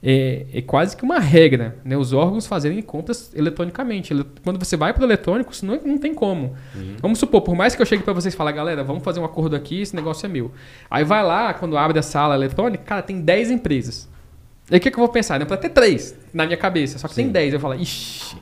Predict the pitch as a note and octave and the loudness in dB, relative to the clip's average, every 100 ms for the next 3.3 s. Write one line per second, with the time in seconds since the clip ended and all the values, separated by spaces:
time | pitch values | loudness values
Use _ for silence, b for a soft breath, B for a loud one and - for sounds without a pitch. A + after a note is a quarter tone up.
0 | b b b b B2 A#2+ D3 E3 D3+ C3+ | b b b b -6 0 0 0 -2 -2
1 | D3 B2+ G3+ D#3 A#2+ - F3 E3+ C3+ D#3 | -4 -2 -2 -2 -4 -6 -8 -6 -4 -6
2 | D#3 C3 D#3+ D3+ C#3+ F3 E3+ E3+ B2+ C#3+ | -6 -8 -8 -8 -8 -6 -2 -2 -2 -4
3 | D3 - | -6 -8